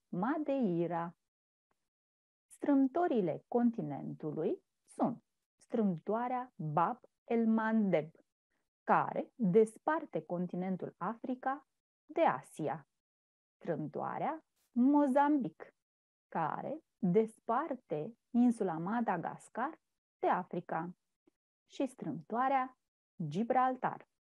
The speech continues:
Aceasta desparte continentul Africa de cel european. Golfuri.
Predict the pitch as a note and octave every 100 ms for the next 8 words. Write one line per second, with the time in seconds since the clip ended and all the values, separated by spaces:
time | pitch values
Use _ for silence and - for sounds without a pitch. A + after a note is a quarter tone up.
0 | _ - C4 B3 - - _ C#4 - G#3+
1 | G3 G#3 - _ C4+ C#4 A#3 D#3+ D3 D3
2 | - D#3 C#3+ - _ A3 C4+ - B3 -
3 | A#3 A#3 _ _ _ - D#3+ D#3 - A3
4 | A3+ - _ G#3 A#3 C4 B3+ A#3 G3+ -
5 | - _ _ _ _ _ _ _ _ C4
6 | D#4 A3 E3 - - _